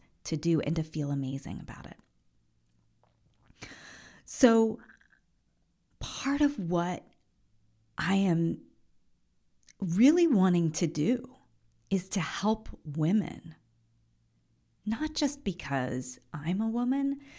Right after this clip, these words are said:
but because I feel like when women are supported, when women are doing what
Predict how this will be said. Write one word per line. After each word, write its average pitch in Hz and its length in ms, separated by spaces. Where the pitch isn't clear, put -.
but 220 140
because 247 400
I 180 160
feel 220 360
like 180 540
when 226 640
women 180 580
are 156 120
supported, - 760
when 247 380
women 190 320
are 151 80
doing 156 520
what 165 320